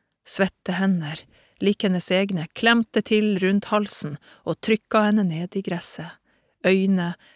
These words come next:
gråblå som himmelen, stirra muntert på henne. «Jeg kom først!» Stina lo, hes etter anstrengelsen. «Jeg sa jo at jeg var raskest», hiksta hun frem.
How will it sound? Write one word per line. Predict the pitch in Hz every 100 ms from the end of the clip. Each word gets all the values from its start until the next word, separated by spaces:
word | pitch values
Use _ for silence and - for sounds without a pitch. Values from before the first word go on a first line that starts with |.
| _ -
gråblå | 190 196 196 165 175 190
som | - 165
himmelen, | 175 196 185 160 143 - - -
stirra | - - 190 190 165
muntert | 170 185 - 160 -
på | 156 156
henne. | 143 139 139 _ _ _ _ _ _ _
«Jeg | 277 302 330
kom | 403 392
først!» | 381 370 - - - - _
Stina | - - 233 240 240 226
lo, | 185 185 165 170 -
hes | - 262 269 -
etter | 220 - 208
anstrengelsen. | 180 185 - 196 175 170 - 175 - _ _ _ _ _ _
«Jeg | 175 -
sa | - 247 247
jo | 208
at | 190
jeg | 214 214
var | 196
raskest», | 233 - - 196 - - _ -
hiksta | 220 - 208 202
hun |
frem. | 185 175 165